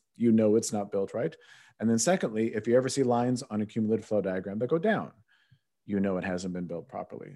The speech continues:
But, and the reason we're harping on this right out of the gate is because if you don't have a cumulative flow diagram that's built properly,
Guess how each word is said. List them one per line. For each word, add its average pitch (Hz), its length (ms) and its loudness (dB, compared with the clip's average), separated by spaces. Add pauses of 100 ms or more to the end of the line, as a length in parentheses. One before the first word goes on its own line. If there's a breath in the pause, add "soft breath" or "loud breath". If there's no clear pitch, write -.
But, 147 160 2
and 143 80 6
the 151 60 8
reason 220 240 6
we're 165 80 4
harping 151 300 4
on 120 100 2
this 117 220 2
right 117 160 6
out 104 100 4
of 95 60 -6
the 104 60 -8
gate 165 320 -2
is 104 260 -4
because 107 360 -4
if 110 140 -6
you 277 60 2
don't 175 180 0
have 156 220 0
a 127 40 -6
cumulative 120 440 2
flow 165 180 4
diagram 101 460 0
that's 95 180 -10
built 87 220 -8
properly, 107 560 -2